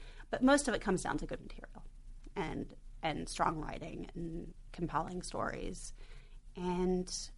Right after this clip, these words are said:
but we don't really have any sort of hard and fast rules as far as things we definitely are or definitely aren't interested in.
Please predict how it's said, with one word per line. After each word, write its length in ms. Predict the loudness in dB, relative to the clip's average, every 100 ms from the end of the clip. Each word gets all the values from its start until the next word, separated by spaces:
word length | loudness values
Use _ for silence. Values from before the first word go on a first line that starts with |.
| -16 -16 -6
but 120 | -2
we 80 | 2
don't 160 | 2 2
really 160 | 2 2
have 180 | 2
any 180 | 6 6
sort 200 | 4 0
of 100 | -4
hard 240 | -2 -4 -2
and 80 | -2
fast 360 | -4 -4 -4
rules 200 | -6 -4
as 120 | -6
far 300 | -6 -6 -6 -6
as 200 | -8 -10 -12 -14 -16 0
things 280 | 2 2 0
we 60 |
definitely 480 | 0 0 -2 -4 0
are 220 | 2 2
or 40 | 0
definitely 400 | -4 -6 -4 -2
aren't 220 | 0 0
interested 460 | -4 -8 -10 -8
in. 280 | -6 -6 -8